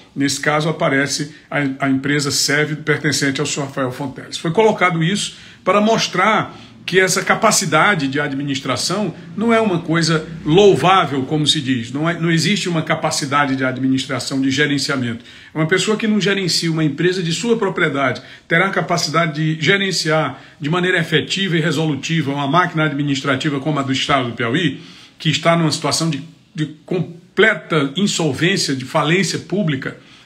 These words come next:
por conta das políticas equivocadas. Está aí a situação da segurança. Acabei de falar no caso da uesp. Temos problemas inúmeros, a previdência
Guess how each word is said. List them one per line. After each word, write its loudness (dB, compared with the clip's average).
por 0
conta 0
das 0
políticas 0
equivocadas. 0
Está 2
aí 0
a 0
situação -2
da 0
segurança. -2
Acabei 0
de -4
falar 2
no -2
caso 0
da -4
uesp. 0
Temos -4
problemas -2
inúmeros, 2
a 0
previdência 0